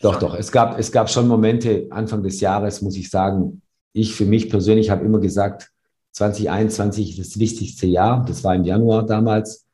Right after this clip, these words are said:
Speaker 1: Da gucken wir, dass wir einfach nicht so viel ausgeben wie sonst oder wie auch immer, dass wir uns einfach zurückhalten, dass wir einfach nicht große Sprünge machen, die wir nicht brauchen,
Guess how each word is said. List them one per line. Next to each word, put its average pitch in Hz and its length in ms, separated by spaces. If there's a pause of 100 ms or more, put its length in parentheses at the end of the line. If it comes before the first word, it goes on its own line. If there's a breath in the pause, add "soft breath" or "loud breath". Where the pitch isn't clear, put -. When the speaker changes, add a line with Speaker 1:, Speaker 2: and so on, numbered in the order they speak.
(400)
Speaker 1:
Da 101 200
gucken 110 380
wir, 107 100
dass 98 240
wir 87 320
einfach 92 400
nicht 98 160
so 107 80
viel - 160
ausgeben 98 640
wie 92 120
sonst 117 440
oder 87 180
wie 90 140
auch - 80
immer, 110 300
dass - 260
wir 104 60
uns 92 120
einfach 95 240
zurückhalten, 117 840 (380 loud breath)
dass - 180
wir 90 80
einfach 98 180
nicht 98 200
große 104 260
Sprünge 117 340
machen, 98 260
die 95 120
wir 92 100
nicht 95 180
brauchen, 127 640